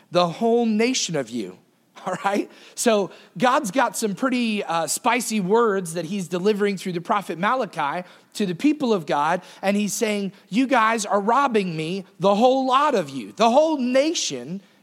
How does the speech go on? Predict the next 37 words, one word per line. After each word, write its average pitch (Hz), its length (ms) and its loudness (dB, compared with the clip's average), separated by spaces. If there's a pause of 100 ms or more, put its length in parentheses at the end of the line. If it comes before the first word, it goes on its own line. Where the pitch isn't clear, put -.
is 202 180 -2
robbing 190 720 0
me." 76 320 -12 (840)
Verse 185 280 -2
ten 190 640 -2
to 135 120 -10
twelve, 196 380 0
it 147 80 -4
says 160 220 -2
this, 196 320 0 (340)
"Bring 175 260 2
the 151 100 2
full 247 240 0
tithe 170 400 0
into 160 160 -4
the 143 120 -4
storehouse, 156 680 0 (300)
that 156 140 0
there 175 140 2
may 160 180 0
be 143 200 -8
food 160 760 2 (340)
in 185 280 0
my 160 320 4
house, 143 560 0 (380)
and 151 160 -2
thereby 175 640 2 (120)
put 262 360 -2
me 190 540 -4 (280)
to 180 120 -2
the 160 100 -2
test," 175 520 -2 (200)
says 156 300 0
the 143 80 0
Lord 143 220 2
of 139 80 -4
hosts, 175 440 0